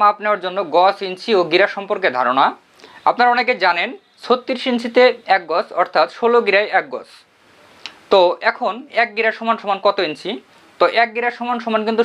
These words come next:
সোয়া দুই ইঞ্চি, দুই গিরা সাড়ে চার ইঞ্চি, তিন গিরা পৌনে সাত ইঞ্চি, চার গিরা নয় ইঞ্চি। এইভাবে হিসাবগুলো হবে, যেমন, আহ, আট গিরা সমান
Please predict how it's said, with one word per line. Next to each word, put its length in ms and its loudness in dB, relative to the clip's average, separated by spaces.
সোয়া 180 4
দুই 220 -2
ইঞ্চি, 220 -10
দুই 120 6
গিরা 240 4
সাড়ে 260 -2
চার 180 -2
ইঞ্চি, 220 -10
তিন 140 4
গিরা 200 4
পৌনে 400 -2
সাত 240 0
ইঞ্চি, 240 -8
চার 140 2
গিরা 160 0
নয় 280 2
ইঞ্চি। 240 -10
এইভাবে 300 4
হিসাবগুলো 480 2
হবে, 240 2
যেমন, 280 2
আহ, 520 -2
আট 140 2
গিরা 240 -2
সমান 180 -4